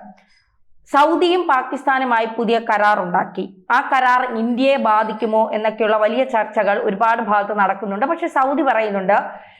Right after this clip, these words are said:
ഇന്ത്യയുമായി ഞങ്ങൾക്ക് വലിയ അടുപ്പമുണ്ട്, വലിയ ബന്ധങ്ങളുണ്ട്, ഒരിക്കലും ഈ കരാർ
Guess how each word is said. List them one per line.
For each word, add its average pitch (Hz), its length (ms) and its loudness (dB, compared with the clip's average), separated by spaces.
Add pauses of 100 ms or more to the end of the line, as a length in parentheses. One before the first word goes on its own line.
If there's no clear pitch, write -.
ഇന്ത്യയുമായി 285 500 2
ഞങ്ങൾക്ക് 226 640 0 (220)
വലിയ 240 320 2 (180)
അടുപ്പമുണ്ട്, 190 580 0 (360)
വലിയ 247 160 4
ബന്ധങ്ങളുണ്ട്, 202 680 0 (420)
ഒരിക്കലും 294 480 0
ഈ 269 220 -4
കരാർ 226 300 0